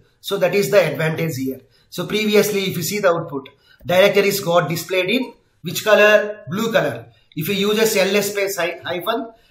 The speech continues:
then it is displaying all the files, including the hidden files, but everything will be displayed in blue, uh, white color only. So that means all the colors will be disabled. If you see here, directory one, directory two, they also got printed in white color only.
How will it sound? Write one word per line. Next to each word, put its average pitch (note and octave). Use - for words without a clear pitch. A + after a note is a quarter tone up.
then G#3
it G#3+
is A#3+
displaying G#3
all F3+
the G#3+
files, G#3
including F#3+
the F3
hidden C#3+
files, -
but G3
everything B3
will G#3
be G3
displayed F#3+
in C#4
blue, D3+
uh, B2
white G#3
color F3+
only. D3+
So F#3
that F3+
means G#3
all G#3
the F#3+
colors F#3
will E3+
be G#3+
disabled. D3
If D3
you F#3
see G3+
here, F3
directory F3+
one, F#3+
directory D3+
two, C3
they E3+
also F3
got D#3+
printed D#3
in F3+
white C#3
color C3+
only. A#2+